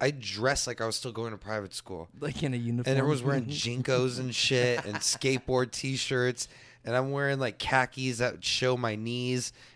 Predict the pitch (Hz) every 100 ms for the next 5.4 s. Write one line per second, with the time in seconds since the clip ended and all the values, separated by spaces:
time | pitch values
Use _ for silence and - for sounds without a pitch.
0 | - 117 120 - 185 143 - - - -
1 | 139 156 151 214 190 165 156 147 143 143
2 | - - - - - - _ _ - -
3 | 175 160 165 143 127 156 165 165 160 156
4 | 147 143 151 160 151 151 - 151 147 135
5 | 165 127 127